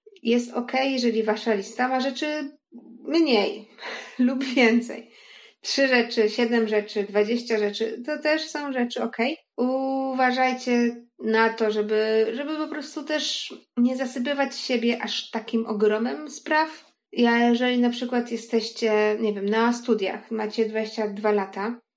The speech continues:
i wiecie, że chcecie sobie kupić dom, no ale wiecie, że w dwa tysiące dwudziestym raczej tego domu sobie nie kupicie, bo chcecie najpierw spłacić kredyt studencki, potem zacząć normalną pracę i potem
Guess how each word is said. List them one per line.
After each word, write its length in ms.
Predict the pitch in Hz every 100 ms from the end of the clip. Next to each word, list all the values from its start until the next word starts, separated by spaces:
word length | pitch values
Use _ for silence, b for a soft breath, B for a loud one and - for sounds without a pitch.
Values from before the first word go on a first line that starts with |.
| -
i 60 | 302
wiecie, 320 | 392 415 381
że 80 | 277
chcecie 220 | 233 226
sobie 240 | 220 202
kupić 380 | 214 208 214 -
dom, 480 | - 190 208 269 - _ -
no 100 | 269
ale 160 | 302 302
wiecie, 360 | 302 - 302
że 420 | 285 285 277 277 254
w 100 | 254
dwa 140 | 277
tysiące 300 | 277 262 247
dwudziestym 640 | 233 247 254 247 - 247 240
raczej 640 | 233 240 233 233 226 - _ _ _
tego 220 | 262 254
domu 240 | 233 240 240
sobie 260 | 247 226
nie 120 | 226 233
kupicie, 480 | 240 262 247 240
bo 180 | 208 214
chcecie 440 | 214 233 214 226 214
najpierw 320 | 208 220 214
spłacić 500 | - - 214 214 -
kredyt 400 | 320 302 226 208
studencki, 760 | - 208 196 196 - 254 320 B B B _ _ _
potem 320 | 254 240 240
zacząć 460 | 220 214 233 214 208
normalną 480 | 226 226 220 214 214
pracę 460 | 247 240 - 233
i 100 | 233
potem 580 | 233 339 330 220 202 202